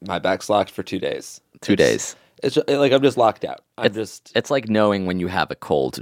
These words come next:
Speaker 2: germ in you. Like,
Speaker 1: Yeah.
Speaker 2: with a cold, you're sort of on, like, a fifty percent day. You're like, "Oh, shit, I think I might be getting sick. I think I might be not. I might have to, like, ward it." But with a back, it's like, boom, instant, you're in back pain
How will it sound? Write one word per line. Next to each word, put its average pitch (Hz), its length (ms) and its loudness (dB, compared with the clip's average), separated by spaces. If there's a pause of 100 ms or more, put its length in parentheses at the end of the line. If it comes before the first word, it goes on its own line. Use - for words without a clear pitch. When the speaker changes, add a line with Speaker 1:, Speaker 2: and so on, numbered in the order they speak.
Speaker 2:
germ 69 260 0
in 53 100 -6
you. 50 280 -8 (160)
Like, 95 180 0
Speaker 1:
Yeah. 87 240 -6
Speaker 2:
with 120 100 2
a 120 60 2
cold, 139 240 0
you're 113 100 -4
sort 110 240 2
of 98 120 4
on, 92 160 2
like, 82 260 -2
a 57 80 -10
fifty 101 320 0
percent 90 480 -2
day. 85 220 4
You're 78 100 2
like, 73 140 0
"Oh, 90 100 2
shit, 90 220 0
I 82 80 2
think 90 180 -2
I 87 60 0
might 85 160 0
be 71 100 -6
getting 67 220 -4
sick. 90 280 -2
I 82 100 0
think - 200 -6
I 76 80 0
might 65 180 -4
be 69 100 -8
not. 85 260 0
I 76 60 0
might 67 200 -4
have - 180 -6
to, - 60 -6
like, 69 140 -2
ward 85 260 -4
it." 85 160 -6
But 110 120 0
with 107 140 0
a 101 60 -2
back, 95 300 0
it's - 120 -14
like, 64 220 -8 (460)
boom, 110 320 2 (200)
instant, 120 460 0 (220)
you're 117 160 2
in 101 80 0
back 95 260 0
pain 87 320 -4